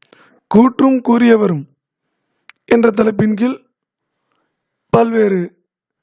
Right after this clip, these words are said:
கருத்துக்களை பார்க்க உள்ளோம். அதற்கு முன் எங்கள் சேனலை இதுவரை சப்ஸ்கிரைப் பண்ணாத நண்பர்கள்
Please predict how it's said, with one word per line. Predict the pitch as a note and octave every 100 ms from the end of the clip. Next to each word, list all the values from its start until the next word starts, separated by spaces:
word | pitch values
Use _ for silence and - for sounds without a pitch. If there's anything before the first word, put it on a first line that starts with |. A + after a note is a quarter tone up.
| _ _ _ _ _
கருத்துக்களை | - A#3 A3+ A3+ A3+
பார்க்க | A3 G3+ G3+ G#3
உள்ளோம். | A3 C4 _ _ _ _ _ _ _ _ _ -
அதற்கு | G#3+ A3+ A3+ A#3
முன் | B3+ C4 _ _ _ _ -
எங்கள் | A3 A3 A3
சேனலை | A3+ A#3 A#3+ A#3+
இதுவரை | G#3+ G#3+ A3+
சப்ஸ்கிரைப் | G#3+ G#3 - A3+ G3+
பண்ணாத | G#3 A3 G#3+
நண்பர்கள் | G3+ G#3 G3+ A3+ -